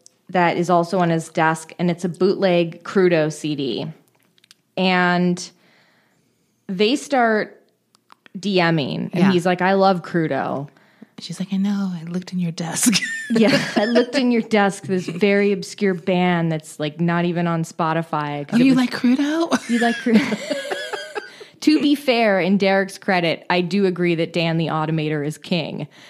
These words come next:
Speaker 1: but
Speaker 2: They do go back and forth in this D M, and it's so dated, the look of it. And
Speaker 1: Well
Speaker 2: she, her name is also, what is it, like, Temp Lady?
Speaker 1: Her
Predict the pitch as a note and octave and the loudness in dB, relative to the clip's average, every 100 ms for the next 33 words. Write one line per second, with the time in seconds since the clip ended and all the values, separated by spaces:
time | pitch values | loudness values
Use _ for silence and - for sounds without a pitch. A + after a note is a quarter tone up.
0 | - _ - E3+ F#3 D#3+ - - - - | -20 _ -2 2 4 2 -4 -14 -20 -20
1 | - - - A#3+ C4+ D4 D4 A3 G#3+ A3 | -20 -6 -2 2 2 4 4 4 2 0
2 | G#3 G#3 G3+ F3+ F3 - F#3 F3 E3+ D#3+ | 2 0 2 0 0 0 0 2 0 -4
3 | - _ _ - F3+ F3+ F3+ G3 F3+ D3+ | -8 _ _ 0 0 0 0 0 2 0
4 | D3+ D#3 F3 F3+ E3+ - - D#3+ D#3 D#3 | -2 0 -2 -2 -6 -14 -8 -4 -4 -2
5 | F3 G3 G3+ G3 - A#3 B3+ B3+ C4+ B3 | -2 -2 -2 -4 -10 0 4 4 4 4
6 | C#4 C#4+ B3+ A3 G3 G3 F#3 F#3+ F#3+ G3+ | 4 4 4 2 2 0 0 0 0 0
7 | F#3+ E3+ - F3 F3 G3 G3 G#3 A3 A3+ | -2 -4 -4 -2 -2 0 0 2 0 0
8 | G#3+ B3 A3+ A#3 | -2 0 2 2